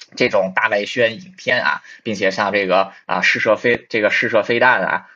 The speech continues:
啊什么的这一些。啊，可以说中国的反应相当强烈。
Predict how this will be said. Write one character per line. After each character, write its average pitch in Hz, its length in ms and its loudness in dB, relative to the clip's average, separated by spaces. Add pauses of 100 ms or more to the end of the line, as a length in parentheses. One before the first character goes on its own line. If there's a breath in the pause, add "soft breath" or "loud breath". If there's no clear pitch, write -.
啊 - 120 -4
什 85 200 -6
么 87 80 -10
的 95 120 4
这 95 120 -6
一 90 120 -4
些。 92 280 -4 (220 loud breath)
啊， 147 100 2
可 220 180 -2
以 202 60 -2
说 190 180 -2
中 196 220 -10
国 139 200 0
的 135 180 4
反 - 280 -4
应 90 120 -10
相 127 220 -4
当 131 160 -4
强 - 340 -12
烈。 123 200 -4